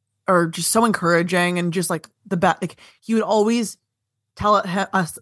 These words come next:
his highlights, like, his favorite jokes that we submitted, and he would, you know, like, say, like, five or six of them. And it was always actually nice because it's like we submitted it all in a chunk,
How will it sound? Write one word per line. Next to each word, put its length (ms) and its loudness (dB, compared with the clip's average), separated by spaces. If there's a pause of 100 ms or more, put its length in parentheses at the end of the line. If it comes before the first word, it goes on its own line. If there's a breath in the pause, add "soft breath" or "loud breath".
(100)
his 160 0
highlights, 440 0
like, 80 -4
his 120 -4
favorite 340 4
jokes 320 -2
that 120 -2
we 80 -2
submitted, 420 0
and 140 -2
he 100 0
would, 200 -2
you 100 -2
know, 140 2
like, 160 0
say, 160 -2
like, 160 0
five 260 2
or 80 0
six 340 -8
of 100 -6
them. 360 2 (340 loud breath)
And 120 0
it 40 0
was 120 2
always 240 2
actually 380 0
nice 300 0
because 220 -6
it's 100 -8
like 140 -4
we 160 -2
submitted 320 -2
it 60 -4
all 200 4
in 60 -4
a 60 -6
chunk, 400 0